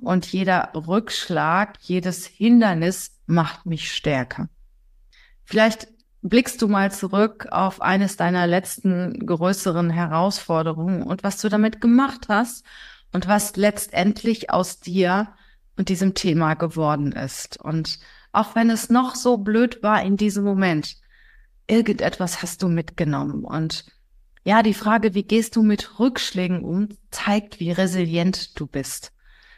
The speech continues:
Siehst du nur dieses kleine Problem oder siehst du das große Ganze? Siehst du vielleicht, was in zwei, drei, vier Jahren aus diesem Thema wird? Ich sag immer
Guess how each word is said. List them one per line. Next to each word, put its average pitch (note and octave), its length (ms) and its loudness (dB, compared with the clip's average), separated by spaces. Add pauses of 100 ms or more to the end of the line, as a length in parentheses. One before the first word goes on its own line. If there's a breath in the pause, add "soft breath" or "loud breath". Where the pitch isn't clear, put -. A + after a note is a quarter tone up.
Siehst A#3 320 2
du A3 100 2
nur G#3 180 2
dieses G3+ 400 -2
kleine A3+ 480 4
Problem G3+ 640 0
oder F#3+ 260 0
siehst G3 280 -4
du G3+ 40 -2
das F#3+ 220 -4
große G3 440 -6
Ganze? F3+ 520 0 (320 loud breath)
Siehst - 320 -4
du G#3 60 0
vielleicht, F#3+ 480 0
was F#3 180 -2
in F3+ 160 -4
zwei, G3 320 2
drei, F#3 320 0
vier F#3+ 280 -2
Jahren F#3 460 2
aus D#3 240 -6
diesem F3 320 -4
Thema F3+ 420 -2
wird? F3+ 260 0
Ich - 120 -8
sag G3 200 -2
immer F3+ 400 -2